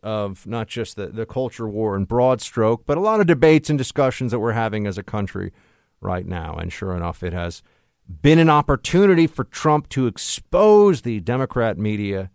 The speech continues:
for what they are, for what they do, for the dishonesty that defines their work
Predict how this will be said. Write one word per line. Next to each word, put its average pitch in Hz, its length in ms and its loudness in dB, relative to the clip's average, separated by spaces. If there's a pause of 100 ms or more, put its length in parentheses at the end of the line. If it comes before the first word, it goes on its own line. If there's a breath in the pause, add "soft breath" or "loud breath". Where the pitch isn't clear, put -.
(720)
for 104 220 -2
what 117 220 0
they 113 140 0
are, 95 400 -2
for 95 300 -4
what 101 240 -4
they 95 180 -4
do, 101 540 4
for 95 160 -12
the 92 100 -8
dishonesty 120 920 -2
that 90 420 -12
defines 120 600 0
their 107 180 -2
work 104 420 -2